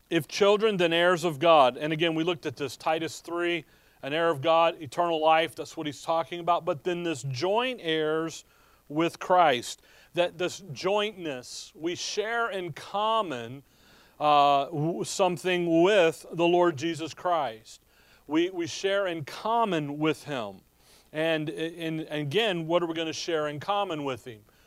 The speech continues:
Well, an inheritance, glory, that future day, but then also right now, as we wait, we're gonna suffer, notice it says, with him.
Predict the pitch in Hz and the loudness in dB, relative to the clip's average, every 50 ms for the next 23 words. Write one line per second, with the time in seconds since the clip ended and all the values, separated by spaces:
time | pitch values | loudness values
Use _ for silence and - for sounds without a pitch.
0 | _ _ - 143 143 147 160 185 220 196 - _ - 156 156 156 151 147 135 135 | _ _ -6 -4 -2 0 0 0 -2 -4 -8 _ -8 -8 -4 -4 -4 -6 -4 0
1 | 170 190 247 247 220 170 - - 165 170 196 165 - - - _ _ - 160 139 | 2 4 4 4 4 2 0 -2 -2 -2 -2 -6 -10 -12 -14 _ _ -16 -14 -10
2 | 117 143 156 165 196 240 247 208 165 151 156 156 160 156 151 - - 196 208 202 | -4 2 4 6 6 6 6 6 4 2 2 0 0 -2 -2 -4 -8 -8 -8 -8
3 | - - 170 160 151 170 202 226 214 165 135 127 135 160 160 _ _ _ _ _ | -6 -4 -4 -2 0 0 2 2 2 2 2 0 -2 -4 -8 _ _ _ _ _
4 | _ _ _ _ - 185 190 160 139 196 190 185 190 180 185 226 262 220 - - | _ _ _ _ -2 -2 -2 0 0 0 0 2 4 4 6 4 4 2 0 2
5 | 233 220 202 185 175 185 185 185 185 175 180 185 190 208 247 262 240 208 196 185 | 4 4 4 4 4 4 2 2 2 -4 -6 -4 -2 -2 0 2 4 4 4 4
6 | 185 180 156 120 165 175 180 175 175 170 165 165 190 233 269 254 208 185 170 180 | 4 2 0 -2 -2 -2 0 0 -2 -2 0 0 2 2 2 2 0 -2 -4 -4
7 | 175 175 165 190 185 175 151 - - - 220 240 262 - - - 175 170 170 170 | -6 -4 -2 -2 -2 -2 -4 -4 -4 -2 0 0 0 -2 -4 -2 0 2 2 2
8 | 170 160 _ _ _ - 170 190 233 240 220 170 - 190 165 - - - 175 170 | 2 0 _ _ _ -4 0 2 4 4 4 2 2 -2 -8 -6 -2 2 4 4
9 | 170 175 165 139 190 - 180 185 196 226 262 269 - - - 175 143 127 107 98 | 4 2 0 -2 -6 -4 -4 0 2 2 2 2 2 -4 -6 -6 -4 -4 -6 -8
10 | 95 - | -12 -16